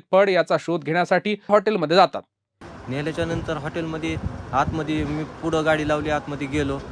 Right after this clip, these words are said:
Speaker 2: गेल्याच्या नंतर पहिल्यांदा विचारलं त्यांनी, "कुठला आहेस?" म्हणलं, "आंबेजोगाईचा आहे." "आंबेजोगाईचा आहे" म्हणल्यावर म्हणले, "अ, आंबेजोगाईचा आहे" म्हणल्यावर म्हणले,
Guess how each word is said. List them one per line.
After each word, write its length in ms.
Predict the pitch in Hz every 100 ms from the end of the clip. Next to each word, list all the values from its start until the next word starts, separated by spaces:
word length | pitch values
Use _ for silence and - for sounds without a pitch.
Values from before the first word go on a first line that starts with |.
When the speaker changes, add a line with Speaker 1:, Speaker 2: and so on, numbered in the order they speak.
| - -
Speaker 2:
गेल्याच्या 300 | 123 147 143
नंतर 200 | 151 156
पहिल्यांदा 480 | 147 156 156 156 151
विचारलं 340 | 160 156 127 117
त्यांनी, 600 | 113 113 117 - - -
"कुठला 220 | 190 190
आहेस?" 180 | 120 - - 117
म्हणलं, 240 | 123 127
"आंबेजोगाईचा 680 | 135 156 139 123 113 110 110
आहे." 80 | 104 98 - - - -
"आंबेजोगाईचा 580 | 139 156 143 143 139 147
आहे" 80 | 143
म्हणल्यावर 320 | 147 143 139
म्हणले, 380 | 139 139 139 135
"अ, 460 | 123 135 127 123 110 - - - - - - - - - - - - - - - -
आंबेजोगाईचा 560 | 151 180 170 170 160 160
आहे" 80 |
म्हणल्यावर 280 | 160 160 156
म्हणले, 300 | 151 151 151